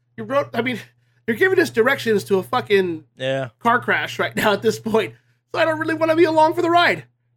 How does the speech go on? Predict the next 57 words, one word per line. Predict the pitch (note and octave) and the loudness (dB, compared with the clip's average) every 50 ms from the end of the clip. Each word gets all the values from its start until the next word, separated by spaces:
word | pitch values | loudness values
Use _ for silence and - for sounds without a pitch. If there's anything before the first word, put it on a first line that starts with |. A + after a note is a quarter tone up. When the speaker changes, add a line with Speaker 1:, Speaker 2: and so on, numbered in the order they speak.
| _ _ - | _ _ -4
Speaker 1:
So | B3+ C4+ C4+ | -2 0 0
unless | C4+ C4+ C#4 C#4+ C4+ - | 0 0 0 -2 0 0
I | C4+ | 0
hear | C4 A#3+ C4 B3+ | 0 2 0 0
better, | G#3 - A3+ A#3+ C4 D4 E4 C#4 | 2 2 0 2 2 0 -2 -2
I'm, | A3 B3 B3 A#3 - | -2 -2 -4 -4 -6
I'm | - G#3 A3 G#3+ | -6 -4 -4 -2
not | G3 G3+ G3+ G3 E3+ | -2 -2 -2 -2 -2
gonna | - G3 G3+ G3 | -2 -2 -2 0
bother | G3+ G3 G3 G3+ | 0 0 -2 0
loading | F#3 F#3 F#3 G3 F#3+ | 0 -2 0 0 0
up | G#3 G3+ | -2 -2
the | G3+ | -2
game. | F#3+ G#3+ A3+ G3 D#3+ | -2 0 0 -2 -2
I'm | D#3+ | -6
sure | E3 - - G#3 | -6 -2 -2 0
I | G3+ | 0
got | G3+ G3 F#3 | 0 -2 -2
kicked | - G#3 G3 - - | -2 -4 -2 -2 -2
out | F#3+ F#3 | -2 -2
of | F3+ | -2
my | E3+ E3 | -4 -8
clan, | - - G3 F3+ F3 F3 F#3+ A3 G#3 - _ _ _ _ _ _ _ - | -6 -6 -4 -4 -2 -4 -4 -6 -8 -12 _ _ _ _ _ _ _ -8
uh, | - F3+ F3+ | -4 -4 -2
that | F3+ F3+ | -2 -2
I | F3+ | -4
was | F3 F#3 F3 | -4 -4 -2
in | F#3+ F#3+ F#3 | -4 -4 -4
for | F#3+ F3+ | -6 -10
the | F3 | -10
P | - G3 G3+ | -10 -12 -12
C, | G3 G#3 A#3 | -10 -10 -10
but | A3 G3+ - | -10 -10 -8
frankly, | - A3 A#3 A#3+ - C#4 C#4+ | -6 -6 -6 -6 -8 -12 -14
to | B3+ A3+ | -14 -8
be | A3+ A#3+ | -6 -4
honest | A#3 A#3+ B3+ B3 | -4 -4 -6 -8
with | B3+ B3 | -10 -10
you, | D4 D#4 E4 E4+ G#4+ G#4+ - _ _ _ | -8 -6 -6 -6 -6 -10 -12 _ _ _
I, | - F3+ G3+ - - | -10 -8 -8 -8 -10
I | G3 | -10
kinda | G3 - F#3+ G#3 A#3+ | -8 -6 -6 -4 -4
don't | B3+ B3+ - - | -4 -6 -8 -8
care. | - B3+ D#4 D4 - - _ _ _ _ _ _ | -8 -8 -8 -10 -12 -16 _ _ _ _ _ _
Like, | - A#3 A3+ B3 A3 - - - _ _ _ _ _ _ _ _ _ | -2 -2 0 0 -2 -4 -8 -12 _ _ _ _ _ _ _ _ _
<laughs> | |
I | B3+ A3 - - - - _ _ _ _ _ _ - B3 | -4 -4 -4 -6 -12 -18 _ _ _ _ _ _ -6 0
hate | C4 E4+ F#4 F4 - | 2 2 2 2 0
to | D#4 | -4
be | C#4+ D#4+ E4 | -2 0 0
that | C#4 C#4 C4 - | 2 2 0 0
guy, | - C4+ D4 D#4+ F4+ E4+ C#4+ | 0 0 2 2 2 0 0
but | G#3 B3+ C4 | 0 -2 -4
it's | C4+ - - - | -6 -8 -8 -4
like, | C4 C4 B3+ - - _ | -2 -2 -2 -4 -8 _
the, | - C#4+ | -12 -10
the, | C#4+ - - C#3 B2 | -10 -8 -8 -8 -10